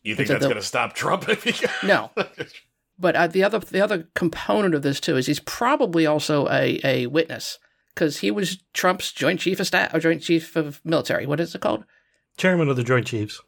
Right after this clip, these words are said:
Speaker 2: Chairman of the Joint Chiefs, thank you.
Speaker 3: Yeah,
Speaker 2: So
Speaker 3: 'cause the jo-, the Joint Chiefs are basically all of the highest ranking members of,
Speaker 2: Mm.
Speaker 3: of the various branches. So the chairman of the Joint Chiefs is in charge of all of those highest ranking members.
Speaker 1: Oh,
Speaker 2: He's the
Speaker 1: wasn't
Speaker 2: point
Speaker 1: that the
Speaker 2: person
Speaker 1: thing
Speaker 2: for the
Speaker 1: that,
Speaker 2: president.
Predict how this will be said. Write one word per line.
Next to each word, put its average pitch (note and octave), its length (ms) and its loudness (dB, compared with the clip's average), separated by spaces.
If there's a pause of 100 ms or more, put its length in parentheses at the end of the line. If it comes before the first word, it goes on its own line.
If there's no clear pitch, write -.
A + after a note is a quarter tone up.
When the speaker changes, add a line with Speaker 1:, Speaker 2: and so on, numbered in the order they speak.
Speaker 2:
Chairman F3 200 2
of E3 60 0
the C#3 60 0
Joint C3 220 0
Chiefs, - 240 -6
thank - 200 -2
you. - 60 -10 (300)
Speaker 3:
Yeah, A#2 100 0
Speaker 2:
So D3+ 140 4
Speaker 3:
'cause - 360 -2
the E3 100 2
jo-, D3+ 180 2
the D3+ 180 2
Joint G3+ 260 2
Chiefs G3 320 2
are D#3 60 4
basically D3 580 2
all D3 300 4
of D3 120 0
the B2+ 260 2 (200)
highest D#3+ 480 0
ranking C#3+ 320 2
members B2+ 520 2 (240)
of, A#2+ 280 -2
Speaker 2:
Mm. D#3 160 2
Speaker 3:
of A2+ 400 0
the A#2 120 2
various A2+ 340 2
branches. G#2 580 -6 (180)
So - 140 0
the G#2+ 100 -4
chairman G#3+ 380 4
of C3+ 80 2
the C3 80 2
Joint B2 260 0
Chiefs A2 360 -2 (200)
is B2 200 0
in B2+ 80 2
charge B2 480 0 (420)
of A2+ 300 -2 (140)
all B2+ 200 2
of A#2 100 0
those A#2+ 200 2
highest A2+ 320 0
ranking G#2 300 -2
members. - 420 -8 (220)
Speaker 1:
Oh, G3 120 6
Speaker 2:
He's D#3+ 80 4
the D3 80 2
Speaker 1:
wasn't F3 60 2
Speaker 2:
point A#3+ 160 4
Speaker 1:
that - 80 4
the - 60 4
Speaker 2:
person G3+ 180 2
Speaker 1:
thing G3 40 4
Speaker 2:
for F#3+ 60 0
the F3+ 60 2
Speaker 1:
that, E3+ 60 4
Speaker 2:
president. - 340 -4